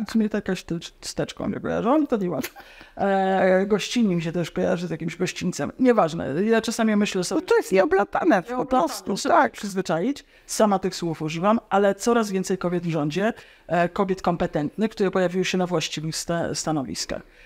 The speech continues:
Speaker 1: E, myślę, że dojdziemy do takiego momentu, kiedy kobiety się zatrzymają i zrozumieją, że się też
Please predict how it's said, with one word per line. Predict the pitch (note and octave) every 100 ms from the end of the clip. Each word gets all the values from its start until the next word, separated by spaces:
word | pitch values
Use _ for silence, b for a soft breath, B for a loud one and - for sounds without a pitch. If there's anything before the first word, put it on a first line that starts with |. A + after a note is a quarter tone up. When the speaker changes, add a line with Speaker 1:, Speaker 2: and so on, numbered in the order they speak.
| b b
Speaker 1:
E, | - F3+ F3+ F3+
myślę, | G3 C4 -
że | A3
dojdziemy | G3 G3 A#3 G#3
do |
takiego | F#3 F3+ G#3 G3
momentu, | F3+ E3+ E3 A3
kiedy | G3 F3+
kobiety | F#3 F#3 F#3
się | E3+ E3
zatrzymają | F3 - F#3+ F#3+ F#3+ _ -
i | F#3 - - _ -
zrozumieją, | D#3+ F#3 F3 F#3 F3+ E3+
że | E3
się | D#3+
też | F3 F3